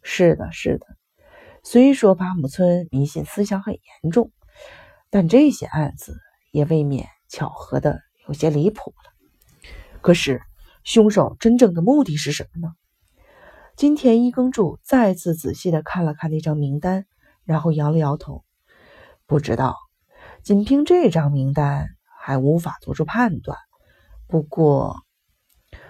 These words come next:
他终于回头看着我们，说道：“森小姐。”“嗯？”美叶子表情很僵硬，但还是勉强地挤出了笑容，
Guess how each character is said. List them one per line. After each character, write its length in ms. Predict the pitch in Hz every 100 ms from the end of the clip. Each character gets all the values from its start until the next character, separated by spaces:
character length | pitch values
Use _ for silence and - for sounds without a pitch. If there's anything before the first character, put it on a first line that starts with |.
| -
他 160 | - 254
终 260 | 262 294 269
于 120 | 180
回 180 | - 170
头 140 | 202
看 240 | - 247
着 120 | 185 147
我 140 | - -
们， 120 | 160 _
说 160 | - 156
道 220 | 139 - _ _ _ _ _ _
：“森 240 | - 190 170
小 200 | 165 139
姐。 200 | - - _ _ _ _ -
”“嗯？” 240 | 175 262 - _ _ - - - - -
美 120 | 214
叶 160 | 254 277
子 140 | 262
表 220 | 180 147
情 260 | 160 165 175
很 180 | 165 -
僵 260 | 180 196
硬， 160 | 202 151 _ _ _ _ -
但 140 | 254
还 140 | 226
是 100 | 214
勉 260 | 202 165 196
强 220 | 202 139
地 140 | - 87
挤 200 | - 151
出 140 | 175
了 60 | 185
笑 260 | 247 196
容， 180 | 147 -